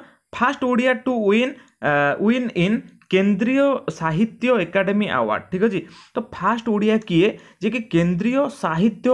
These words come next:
ଆୱାର୍ଡକୁ ଜିତିଛନ୍ତି? ଦେଖନ୍ତୁ, ଗୋପୀନାଥ ମହାନ୍ତି ନା ସଦାଶିବ ମିଶ୍ର ନା ସୁରେନ୍ଦ୍ର ମହାନ୍ତି ନା କାହ୍ନୁଚରଣ ରା-, ମହାନ୍ତି? ଠିକ୍ ଅଛି, ତ ଫାଷ୍ଟ ଓଡ଼ିଆ ଭାବେ କିଏ କେନ୍ଦ୍ରୀୟ ସାହିତ୍ୟ ଏକାଡେମୀକୁ ଜିତିଛନ୍ତି, ଏ, ସେ ଆୱାର୍ଡକୁ? ଦ୍ୟାଟ୍ ଇଜ୍ ଗୋପୀନାଥ ମହାନ୍ତି। ମନେ ରଖନ୍ତୁ, ଗୋପୀନାଥ ମହାନ୍ତି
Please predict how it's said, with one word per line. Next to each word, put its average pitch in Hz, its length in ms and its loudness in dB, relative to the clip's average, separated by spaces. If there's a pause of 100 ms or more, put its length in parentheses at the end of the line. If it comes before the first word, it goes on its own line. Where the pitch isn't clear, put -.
(120)
ଆୱାର୍ଡକୁ 190 580 0
ଜିତିଛନ୍ତି? 143 500 -4 (300)
ଦେଖନ୍ତୁ, 226 340 2 (220)
ଗୋପୀନାଥ 226 460 0
ମହାନ୍ତି 220 400 2 (380)
ନା 175 120 0
ସଦାଶିବ 202 640 0
ମିଶ୍ର 196 320 0 (180)
ନା 160 100 -8
ସୁରେନ୍ଦ୍ର 208 520 0
ମହାନ୍ତି 220 420 2
ନା 175 140 -2
କାହ୍ନୁଚରଣ 185 720 0
ରା-, 139 240 0
ମହାନ୍ତି? 156 380 0 (340)
ଠିକ୍ 190 140 -2
ଅଛି, 247 180 0 (420)
ତ - 40 -2
ଫାଷ୍ଟ 240 440 -2
ଓଡ଼ିଆ 240 240 2
ଭାବେ 240 220 0
କିଏ 240 260 -2
କେନ୍ଦ୍ରୀୟ 214 400 0
ସାହିତ୍ୟ 208 300 -2
ଏକାଡେମୀକୁ 196 520 0
ଜିତିଛନ୍ତି, 180 460 2 (220)
ଏ, 139 100 0
ସେ 156 160 0
ଆୱାର୍ଡକୁ? 190 400 2 (340)
ଦ୍ୟାଟ୍ - 200 -2
ଇଜ୍ 156 140 -2
ଗୋପୀନାଥ 208 560 2
ମହାନ୍ତି। 175 380 2
ମନେ 147 220 -2
ରଖନ୍ତୁ, 190 300 0
ଗୋପୀନାଥ 160 640 0
ମହାନ୍ତି 147 400 -4